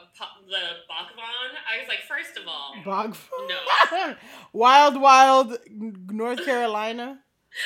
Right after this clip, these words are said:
Speaker 1: Right, exactly. Stop claiming it, okay? Do not. <laughs> But they were all trash. Um,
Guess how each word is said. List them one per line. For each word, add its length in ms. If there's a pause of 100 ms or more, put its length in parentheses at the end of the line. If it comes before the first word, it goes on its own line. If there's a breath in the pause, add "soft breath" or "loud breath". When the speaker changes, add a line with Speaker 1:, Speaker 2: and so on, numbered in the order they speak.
(220 loud breath)
Speaker 1:
Right, 300
exactly. 640 (100)
Stop 360
claiming 340
it, 160 (160)
okay? 500
Do 100
not. 680
<laughs> 20 (1080 loud breath)
But 160
they 140
were 160
all 300
trash. 600
Um, 320